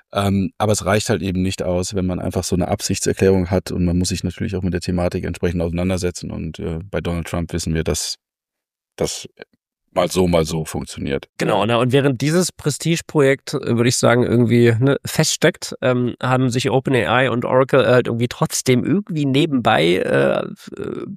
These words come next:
Speaker 2: ausreichend mit Cash versorgt und, äh, machen jetzt f-, so ihr eigenes Ding nebenbei. Und zwar in Texas, ähm, als zwei U-S-Company, äh, wo bekanntlich ja immer alles ein bisschen größer sein muss.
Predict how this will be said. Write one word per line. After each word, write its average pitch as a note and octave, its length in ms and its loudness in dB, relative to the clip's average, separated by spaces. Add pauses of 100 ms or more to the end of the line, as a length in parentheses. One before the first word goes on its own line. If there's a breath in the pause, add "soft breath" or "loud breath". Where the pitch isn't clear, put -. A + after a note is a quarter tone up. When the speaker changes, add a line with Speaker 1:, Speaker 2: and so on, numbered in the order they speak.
(120)
Speaker 2:
ausreichend D3 720 2
mit C3+ 180 0
Cash - 260 0
versorgt G#2+ 560 -2
und, A#2+ 420 0
äh, A2+ 160 2
machen C#3 260 0
jetzt C#3 180 -2
f-, - 180 -18
so B2+ 160 0
ihr C3+ 180 2
eigenes A3 340 0
Ding F#2+ 160 -8
nebenbei. F#2+ 460 -2 (280 loud breath)
Und A#2+ 180 -4
zwar A#2 160 2
in A#2 100 -2
Texas, - 540 -4 (360 loud breath)
ähm, G#2+ 300 0
als A2 200 -4
zwei A#2 200 0
U-S-Company, A2+ 800 -2
äh, A#2 180 -2
wo A2 80 -2
bekanntlich A#2+ 420 -4
ja A2+ 80 0
immer E3+ 200 0
alles C3 220 -2
ein C3+ 40 -8
bisschen B2+ 220 -4
größer D3 280 2
sein F3 160 4
muss. A3 240 -2